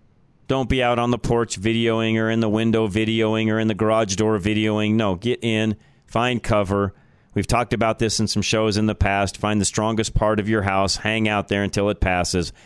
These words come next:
You can go out and look at the aftermath afterwards. You don't want to be famous by having video of it. The last thing you want to do is be injured.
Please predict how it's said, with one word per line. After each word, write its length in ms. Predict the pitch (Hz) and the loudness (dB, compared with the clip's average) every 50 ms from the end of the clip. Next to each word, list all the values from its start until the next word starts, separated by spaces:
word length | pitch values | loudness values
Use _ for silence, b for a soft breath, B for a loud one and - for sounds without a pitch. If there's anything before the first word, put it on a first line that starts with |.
| B B B | B B B
You 140 | - 95 92 | -4 -2 -2
can 80 | 87 95 | 0 0
go 100 | 101 110 | 0 0
out 100 | 113 107 | 0 0
and 80 | 98 | 0
look 140 | 104 98 101 | -2 -2 -2
at 80 | 95 78 | -2 -2
the 100 | 101 101 | -2 -2
aftermath 560 | 101 98 95 - 104 98 98 98 95 95 - | -2 -2 -2 -2 -2 0 0 0 0 0 0
afterwards. 540 | 101 98 95 - - 92 92 95 92 82 - | 0 0 0 -2 -2 0 0 0 0 -2 -4
You 120 | - 101 101 | -4 -2 0
don't 180 | 95 98 98 | 0 -2 -2
want 120 | - 98 98 | -2 -2 -2
to 40 | 92 | 0
be 140 | 92 98 | -2 -2
famous 400 | - - - 92 90 90 90 87 | -2 -2 -2 -2 0 0 -2 -2
by 160 | - - 90 82 | -2 -2 0 0
having 320 | 87 87 85 85 87 87 | 0 0 0 0 -2 -2
video 340 | 73 87 82 80 76 71 69 | 0 -2 -2 0 -2 -2 -4
of 140 | 67 62 50 | -4 -8 -10
it. 60 | - _ - - _ _ _ _ _ _ _ _ _ _ _ _ _ _ - | -14 _ -20 -20 _ _ _ _ _ _ _ _ _ _ _ _ _ _ -4
The 100 | - 98 | -2 0
last 280 | 107 113 117 113 - | 0 2 0 0 0
thing 140 | - 113 107 | 0 0 2
you 120 | 101 98 98 | 2 2 2
want 160 | 101 101 98 | 2 0 0
to 60 | 92 | 0
do 120 | 80 95 | 0 0
is 140 | 95 95 78 | 0 2 2
be 180 | - 98 92 85 | 2 2 2 2
injured. 320 | 80 76 - 60 - - | 0 0 -4 -6 -12 -14